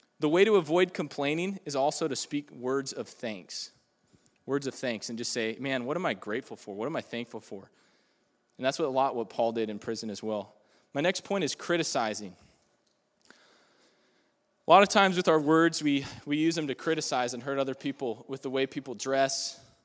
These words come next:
the way they talk, the way they walk, the way they pray.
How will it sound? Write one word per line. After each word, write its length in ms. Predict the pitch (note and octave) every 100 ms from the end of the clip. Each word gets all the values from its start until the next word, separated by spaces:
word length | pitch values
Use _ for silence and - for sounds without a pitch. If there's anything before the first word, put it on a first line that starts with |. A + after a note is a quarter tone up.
| _ _ _ _
the 80 | B2
way 160 | B2+
they 120 | A2+ G2+
talk, 520 | - B2+ C3+ D3 - - _ _ -
the 60 |
way 100 | A2+
they 100 | G#2+
walk, 600 | F2 F2+ A2 C3+ D#3 - - _ _ _ _ _ _ -
the 60 |
way 80 | A#2
they 140 | G#2+
pray. 640 | A2 - B2 A#2+ B2+ D3